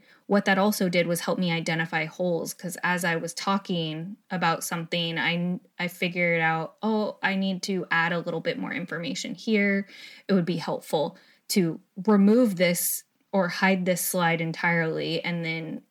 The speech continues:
reposition it this way." So preparation in the form for a talk of present, pretending to present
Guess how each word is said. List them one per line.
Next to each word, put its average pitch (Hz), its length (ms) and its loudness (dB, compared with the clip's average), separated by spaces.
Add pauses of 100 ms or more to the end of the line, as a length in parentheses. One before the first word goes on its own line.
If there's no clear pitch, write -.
(140)
reposition 185 720 -2
it - 120 -12
this 165 180 -6
way." - 140 -6
So 180 260 0 (540)
preparation 196 720 0 (100)
in 196 260 4
the 208 80 4
form 175 540 0
for 175 300 0
a 185 60 0
talk 185 520 -2 (640)
of 185 280 4 (340)
present, 180 520 2 (280)
pretending 214 520 6
to - 340 2
present 185 800 0